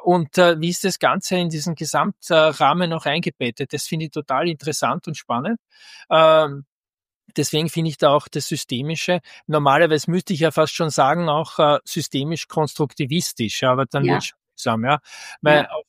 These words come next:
Speaker 1: das, äh, man kreiert etwas, man kreiert
Speaker 2: Mhm.
Speaker 1: ge-, gemeinsame Wirklichkeit, äh, aber
Speaker 2: Mhm.
Speaker 1: die kreiert man in der Gruppe aber dann auch draußen ist wieder anders und wie ist drinnen und so. Also, diese Konstruktionen, die sind unheimlich spannend.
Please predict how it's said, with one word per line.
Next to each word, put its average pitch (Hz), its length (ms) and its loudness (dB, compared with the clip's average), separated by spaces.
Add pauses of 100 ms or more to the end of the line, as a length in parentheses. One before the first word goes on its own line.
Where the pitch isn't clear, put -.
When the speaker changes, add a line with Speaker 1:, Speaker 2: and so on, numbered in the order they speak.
Speaker 1:
das, - 320 -2
äh, 160 200 6 (100)
man 156 200 0 (120)
kreiert 160 520 0
etwas, 107 520 -8
man 135 160 -4
kreiert 175 380 0
Speaker 2:
Mhm. 190 120 0
Speaker 1:
ge-, 180 140 -2 (300)
gemeinsame 156 600 -2
Wirklichkeit, 151 720 -6 (420)
äh, - 60 -2
aber 151 500 4
Speaker 2:
Mhm. 190 60 -12
Speaker 1:
die 185 100 -18
kreiert - 400 -14
man 180 100 -2
in 170 100 -2
der 160 100 -2
Gruppe 190 420 0
aber 143 220 2
dann 143 200 -4
auch 135 120 -4
draußen 131 460 0
ist - 120 -6
wieder 151 200 4
anders 165 420 0
und 143 120 -4
wie 147 80 -2
ist - 220 -8
drinnen 165 320 0
und 127 140 -4
so. 127 200 -4
Also, 131 300 -4 (420)
diese 165 300 2
Konstruktionen, 156 1040 0
die 131 120 -10
sind 135 280 -4
unheimlich 139 480 -4
spannend. 101 520 -8